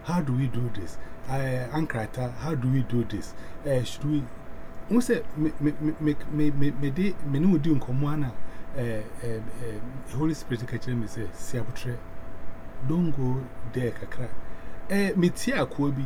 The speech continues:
Akobi, can say, sometimes, you know, say, when you are dealing with spiritual people, you have to be very careful. Because, who be to me, I, who say, one Kasakra can say, eh, you will deal with people, but sometimes the enche. Because of how I study.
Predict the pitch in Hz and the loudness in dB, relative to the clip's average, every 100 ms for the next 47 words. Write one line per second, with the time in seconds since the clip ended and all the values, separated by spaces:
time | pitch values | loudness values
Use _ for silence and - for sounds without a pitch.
0 | 131 139 - 180 226 - 135 120 - 113 | -2 -4 0 2 2 2 2 0 -2 -6
1 | - - - - - - - 156 147 220 | -10 -12 -12 -10 -10 -8 -2 0 2 4
2 | 214 156 - 123 110 - - - - - | 4 2 0 -2 -2 -4 -4 -4 -4 -4
3 | - - - 147 135 - 185 240 156 117 | -6 -6 0 0 0 0 2 4 2 0
4 | 123 151 151 113 - - 127 - 143 120 | 0 2 2 0 -6 -6 -6 -4 -4 -2
5 | 113 - 104 87 - 123 - - 113 107 | -4 -2 -2 -2 0 -2 -2 -4 -2 -2
6 | 110 - 90 - - - - - - - | -4 -6 -6 -6 -6 -4 -2 -2 -6 -8
7 | - - - - - 117 - 127 139 160 | -10 -10 -6 -4 -2 0 0 -2 -2 0
8 | - 123 123 127 131 135 185 185 160 147 | 2 2 2 2 0 2 4 4 4 4
9 | 175 175 175 170 165 175 180 135 175 147 | 4 4 2 0 0 0 0 0 0 0
10 | 113 - - - - 127 127 123 127 123 | -2 -6 -10 -8 -2 2 4 4 4 2
11 | 160 175 123 - 127 - 139 120 117 - | 4 4 4 2 0 2 0 0 0 0
12 | 117 113 156 151 123 123 131 156 131 - | 0 -2 0 0 0 -4 -2 2 2 2
13 | 107 - - - - - - - - - | -2 -2 -4 -6 -10 -14 -12 -10 -10 -10
14 | - - - - 175 123 - 147 151 120 | -12 -6 -2 2 2 2 0 -2 2 2
15 | - - 131 120 | 2 0 0 -2